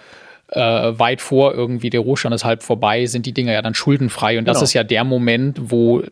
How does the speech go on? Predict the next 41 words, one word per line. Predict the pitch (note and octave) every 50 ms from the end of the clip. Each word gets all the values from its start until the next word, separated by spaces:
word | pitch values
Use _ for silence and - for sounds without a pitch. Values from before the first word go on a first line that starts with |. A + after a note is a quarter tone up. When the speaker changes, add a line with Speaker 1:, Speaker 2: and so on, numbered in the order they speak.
| _ _ -
Speaker 1:
der | B2 A2 A2
Cashflow | - - B2+ - - - - B2+
sich | A2 A#2 A#2 -
auf | A2 - -
einmal | A#2+ A#2+ A#2+ A#2+ A2+ A2 G#2+ -
vervielfacht, | - - A2+ - - - - D3 D3+ D#3+ D#3 - - - B2 C3+ - - A2
Speaker 2:
Genau. | F#2+ F2+ F2+ F2 - - - - -
Speaker 1:
weil | - C3+ A2+ A2+ A#2
dann | A2+ A2+ A2+ A2
von | - - A#2+ A2+
acht | A#2 A#2+ - - -
Prozent | - - B2+ - - C3 A#2+ A#2+ A#2 A#2 - - _ _ _ _ _ _ _ _ _ - A#3+ A#3+
sechseinhalb | G3 B2+ B2+ B2+ - - - C3 A2+ A#2 A2+ A2+ A#2 -
überbleiben | C#3+ D#3+ D#3 D3 A2+ G#2+ A#2 G#2 G#2 G#2+ G#2+ A2+ A2+ G#2+
Speaker 2:
Ja. | G#2+ G2+
Speaker 1:
oder | A2 G#2
sowas, | G#2+ A2 A2+ B2+ C3+ - -
ne? | A#2+ A#2 A#2
Speaker 2:
Ja. | A2+ G#2 G2 F#2+ G2+ - - - - _ _
Speaker 1:
Und, | - - A#2 A2 A2 G#2+ -
äh, | - A#2 A2 G#2+ G#2 G#2 A#2+ - - _
das | - - - - -
ist, | B2+ A2 - - -
äh, | C#3+ C3+ C3 C3 C#3+ -
ist | - - -
ziemlich, | - C#3 B2+ C3 -
ziemlich | - B2+ A#2+ -
geil, | - A#2+ A#2+ A#2
was | A#2 G#2+ -
du | - A#2
dir | A#2
da | A#2 A2+
alleine | - A2+ A2+ A2 A#2 C3+ D3+ C#3
nur | C3 B2+
mit | B2 A#2+ A#2+ -
den | - B2+ B2+ A#2+
Objekten | A2 - B2 - - -
aufgebaut | - - - - - - - - - -
hast | - -
schon. | - - -
Speaker 2:
Ja. | - C3 C3 -